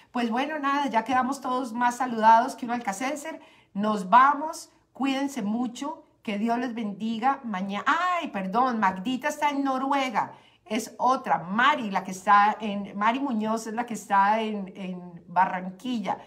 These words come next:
y Magda Núñez está en Noruega. Imagínate qué distancia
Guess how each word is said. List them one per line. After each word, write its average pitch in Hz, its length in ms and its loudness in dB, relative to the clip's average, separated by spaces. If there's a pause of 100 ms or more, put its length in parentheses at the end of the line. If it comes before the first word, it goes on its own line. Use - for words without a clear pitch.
(320)
y 247 140 -2
Magda 254 400 4
Núñez 233 340 -4
está 220 320 0
en 196 180 -4
Noruega. 165 460 -10
Imagínate 185 520 -12
qué 196 120 -8
distancia 196 680 -4